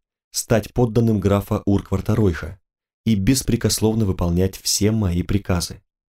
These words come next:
Взамен я должен выплатить наёмникам, фактически уже бывшим, десять тысяч иллиров наличными, переправить их с материка Анвер на Эрангу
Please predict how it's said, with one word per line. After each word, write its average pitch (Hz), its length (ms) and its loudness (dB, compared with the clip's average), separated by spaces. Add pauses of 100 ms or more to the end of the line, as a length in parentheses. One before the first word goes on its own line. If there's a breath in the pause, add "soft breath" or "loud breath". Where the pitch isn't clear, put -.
(160)
Взамен 92 580 0 (420)
я 95 200 0
должен 107 460 2
выплатить 92 680 -2
наёмникам, 92 640 0 (440)
фактически - 680 -4
уже 87 180 0
бывшим, 101 480 -2 (480)
десять 131 640 0
тысяч - 400 0
иллиров 95 520 2
наличными, 92 720 0 (640)
переправить 113 580 2
их 110 220 0
с - 100 -4
материка 104 520 0
Анвер 98 480 2
на 98 180 4
Эрангу 101 500 0